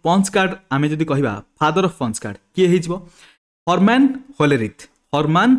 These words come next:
ହୋଲେରିଥ୍। ଅପସନ୍ ଏ ହବ ଆପଣମାନଙ୍କର କରେକ୍ଟ ଆନ୍ସର। ନେକ୍ସଟ, ହରମାନ ହୋଲରିଥ। ଏଥିରେ କିଛି, ଅ, ଅଧିକ ଇନଫର୍ମେସନ ନାହିଁ ଡିସ୍କସନ କରିବା ପାଇଁ।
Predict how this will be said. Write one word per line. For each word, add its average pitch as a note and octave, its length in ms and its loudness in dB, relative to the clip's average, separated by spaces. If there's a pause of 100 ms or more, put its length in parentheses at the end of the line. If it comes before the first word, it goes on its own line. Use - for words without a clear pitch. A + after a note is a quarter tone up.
(180)
ହୋଲେରିଥ୍। G#2+ 420 -6 (420)
ଅପସନ୍ F3+ 380 0 (120)
ଏ F3 100 4
ହବ F#3 200 2
ଆପଣମାନଙ୍କର B2+ 460 -4
କରେକ୍ଟ G#2 280 -12
ଆନ୍ସର। G2 260 -8 (580)
ନେକ୍ସଟ, F#2+ 280 -12
ହରମାନ D#3 320 -2
ହୋଲରିଥ। A2+ 400 -6
ଏଥିରେ D3 180 -4
କିଛି, F3 220 -4 (400)
ଅ, B2+ 40 -4 (120)
ଅଧିକ C#3 220 -2
ଇନଫର୍ମେସନ D#3+ 480 -2
ନାହିଁ D3+ 220 0
ଡିସ୍କସନ E3+ 400 -2
କରିବା D#3+ 160 0
ପାଇଁ। F3+ 140 -6